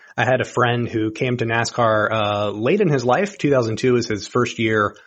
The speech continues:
watching it on a regular basis, and he didn't want to pick an established driver to root for. So no to Jeff Gordon, no to Tony Stewart.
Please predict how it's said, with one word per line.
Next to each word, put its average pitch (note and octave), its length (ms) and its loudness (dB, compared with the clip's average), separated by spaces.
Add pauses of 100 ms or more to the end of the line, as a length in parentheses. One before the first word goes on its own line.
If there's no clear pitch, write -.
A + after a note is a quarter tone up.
(460)
watching A2+ 760 0
it A2 180 2
on A2 140 0
a G#2 60 -2
regular G#2+ 400 0
basis, G#2+ 560 0
and A2 220 -6
he D#3+ 160 0
didn't C#3+ 260 0
want A#2+ 320 2
to A#2+ 120 -2
pick A2+ 300 -2
an A2+ 100 -2
established A#2+ 640 -2
driver G2+ 600 -2 (140)
to A#2+ 120 0
root A#3+ 200 2
for. G2+ 240 -2
So G#2 200 0
no A2 160 2
to A2 80 2
Jeff G2 200 -4
Gordon, A#2+ 340 2
no G#2+ 120 2
to F#2+ 80 -6
Tony G#2 200 -4
Stewart. B2+ 380 0